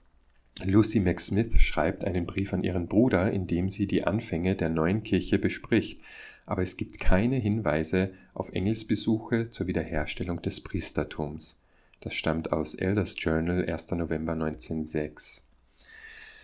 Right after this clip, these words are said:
Ja, im Januar achtzehnhundertzweiunddreißig,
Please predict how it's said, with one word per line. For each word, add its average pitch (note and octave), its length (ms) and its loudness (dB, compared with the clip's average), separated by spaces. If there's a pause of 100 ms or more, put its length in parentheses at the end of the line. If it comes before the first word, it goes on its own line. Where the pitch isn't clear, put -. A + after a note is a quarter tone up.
(540)
Ja, F#2+ 180 4
im F2+ 200 2
Januar F2+ 600 0
achtzehnhundertzweiunddreißig, G2 1500 0